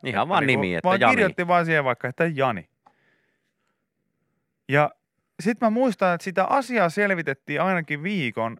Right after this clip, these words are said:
Speaker 2: että kuka sen kirjoitti siihen. En mä vieläkään tiedä, että oliko se sen takia, että suuri osa meidän luokasta ei osannut kirjoittaa, että sillä kuka on ollut tämmönen lapsinero, että osannut kirjoittaa <laughs> jonkun toisen kuin oman nimensä.
Speaker 1: Joo.
Speaker 2: Voi olla, että oli se syy. Tai sit ylipäätään jotenkin mä muistan vaan, että se oli niinku silleen, että,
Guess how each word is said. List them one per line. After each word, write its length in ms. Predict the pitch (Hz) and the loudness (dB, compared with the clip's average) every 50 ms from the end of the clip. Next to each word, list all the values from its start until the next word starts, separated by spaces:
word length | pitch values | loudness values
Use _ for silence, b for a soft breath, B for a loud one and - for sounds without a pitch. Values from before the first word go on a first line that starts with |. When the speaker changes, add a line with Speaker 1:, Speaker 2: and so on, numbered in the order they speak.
| _ - | _ -6
Speaker 2:
että 160 | - 147 151 - | -6 -6 -6 -6
kuka 300 | - 226 233 - 165 151 | -6 -6 -2 0 0 0
sen 240 | 151 160 170 175 170 | 0 0 -2 -4 -4
kirjoitti 540 | - 185 175 147 123 110 92 - _ - 104 | -2 -2 -2 0 0 -2 -4 -6 _ -18 -16
siihen. 320 | 95 98 98 90 82 80 - _ _ _ _ - | -10 -8 -8 -8 -8 -10 -14 _ _ _ _ -8
En 60 | - | -2
mä 140 | 156 190 202 | 0 0 2
vieläkään 440 | 220 269 294 294 269 180 214 196 175 | 2 2 0 0 0 0 0 0 0
tiedä, 340 | - 190 196 190 170 151 139 | 0 0 0 2 2 2 0
että 140 | 135 - | 0 0
oliko 160 | 147 165 165 - | -2 -4 -4 -4
se 80 | 160 | -4
sen 200 | 147 185 196 202 | -2 0 0 2
takia, 380 | 190 190 175 - 151 135 120 87 | 2 0 0 0 0 0 0 0
että 140 | 131 127 - | 0 -2 -4
suuri 220 | 156 156 160 156 | -4 -2 0 0
osa 160 | 151 147 147 | 0 0 -2
meidän 160 | 139 131 127 | -2 -2 0
luokasta 400 | 135 143 151 143 135 131 - - | 0 0 0 0 -2 -6 -8 -8
ei 20 | 117 | -10
osannut 240 | 113 120 113 110 _ | -10 -10 -12 -14 _
kirjoittaa, 680 | - 135 139 139 143 151 - _ _ - 151 147 147 - | -6 -6 -4 -2 -2 -2 -4 _ _ 2 2 2 2 0
että 180 | - 127 117 - | -2 -6 -4 -4
sillä 180 | - 131 127 117 | -6 -4 -4 -4
kuka 300 | - 165 156 - 165 143 | -4 -4 0 2 4 4
on 60 | 131 | 4
ollut 200 | 123 120 113 - | 2 -2 -4 -8
tämmönen 260 | - 127 127 123 123 | -8 -6 -4 -2 0
lapsinero, 560 | 135 135 - - - 113 107 101 95 92 95 | 0 0 0 -2 -6 -6 -4 -4 -4 -4 -4
että 120 | 110 - 101 | -6 -8 -10
osannut 240 | 101 107 104 98 - | -12 -12 -12 -10 -8
kirjoittaa 420 | - 113 113 113 120 - - - - | -6 -4 -4 -4 -6 -6 -8 -4 0
<laughs> 60 | 208 202 | 2 2
jonkun 180 | 196 - 190 151 - | 2 2 0 0 2
toisen 420 | 202 214 214 180 160 147 135 123 - B B B B B B | 2 2 2 2 0 -2 -4 -4 -6 B B B B B B
kuin 160 | - - - | -4 -2 0
oman 280 | 113 123 135 139 147 | 2 2 2 2 2
nimensä. 460 | 156 160 165 170 170 165 160 165 165 156 - | 2 0 2 2 2 2 0 -2 -4 -4 -4
Speaker 1:
Joo. 400 | 107 101 101 104 107 107 107 107 _ _ - | -6 -4 -2 -2 -2 -2 -4 -6 _ _ -8
Speaker 2:
Voi 240 | 78 82 90 92 | -6 -4 -4 -4
olla, 280 | 90 104 117 127 127 127 | -2 -2 0 0 0 0
että 240 | 127 - - 127 123 | 0 -2 -2 -4 -4
oli 140 | 113 107 104 | -2 -4 -6
se 120 | 117 123 | -8 -6
syy. 240 | 123 131 135 135 135 - b b b b b b | -4 -2 -2 -2 -2 -4 b b b b b b
Tai 180 | - 185 196 202 | 2 4 4 2
sit 160 | 226 226 - | 0 -4 -4
ylipäätään 480 | 226 240 254 202 185 190 175 160 170 | -4 -4 -2 2 4 4 4 4 2
jotenkin 220 | 160 160 160 160 156 | 0 -2 -2 -2 -2
mä 80 | 156 | -2
muistan 400 | 156 170 180 180 175 - - 139 | -2 0 0 -2 -2 -2 -2 -2
vaan, 180 | 139 139 135 135 | 0 0 0 -2
että 100 | 127 - | -4 -6
se 40 | - | -6
oli 80 | 160 165 | -6 -4
niinku 160 | 170 165 156 | -6 -6 -6
silleen, 200 | 147 160 160 147 | -4 0 0 0
että, 220 | 143 - - 143 | 0 0 -2 -4